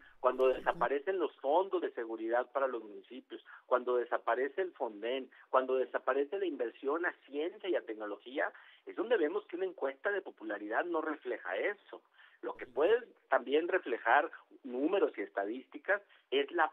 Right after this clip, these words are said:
pérdida que seguimos teniendo, que se está teniendo del país. Y en el caso de Nuevo León, el seguir siendo un estado con altas cifras de inseguridad,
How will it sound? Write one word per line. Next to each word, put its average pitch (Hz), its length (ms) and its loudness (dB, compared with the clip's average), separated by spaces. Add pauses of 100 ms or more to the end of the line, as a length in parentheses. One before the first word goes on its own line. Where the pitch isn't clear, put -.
(100)
pérdida 185 640 0
que 110 120 -8
seguimos 120 440 -8
teniendo, 117 500 -6
que 107 140 -8
se - 100 -14
está 104 220 -6
teniendo 113 640 -4 (260)
del 104 640 -4
país. 123 480 -4 (260)
Y 117 100 -4
en 107 100 -4
el 104 140 -10
caso 165 320 0
de 175 100 0
Nuevo 110 280 -4
León, 123 280 -2 (220)
el 123 160 -10
seguir 123 300 -4
siendo 160 260 -2
un 151 100 -2
estado 147 460 2
con 113 260 0 (360)
altas 180 400 2 (260)
cifras 143 420 2 (140)
de 107 720 4
inseguridad, 104 720 -2